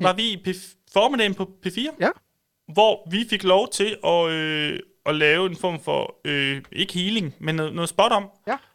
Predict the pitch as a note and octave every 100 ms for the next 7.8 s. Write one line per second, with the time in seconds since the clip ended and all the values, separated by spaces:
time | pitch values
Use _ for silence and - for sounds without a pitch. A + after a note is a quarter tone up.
0 | - F#3+ F3 G3 G3+ C3 - - - -
1 | E3+ F#3+ F#3+ D#3+ D#3+ F3 F#3+ G3+ G3+ G#3
2 | F#3 D3+ F3+ G3+ G#3 E3+ D#3+ D3+ D3 -
3 | D#3+ D3 - D3+ C#3+ C#3+ - B3+ B3+ D3+
4 | D#3 D#3 D3+ _ _ - _ _ _ _
5 | _ _ _ _ _ E3 E3+ E3+ D3+ C#3+
6 | - - A3+ - - E3 D3+ E3+ D#3+ D3
7 | D#3 D#3 D3+ C#3+ F3 D#3 E3 C3+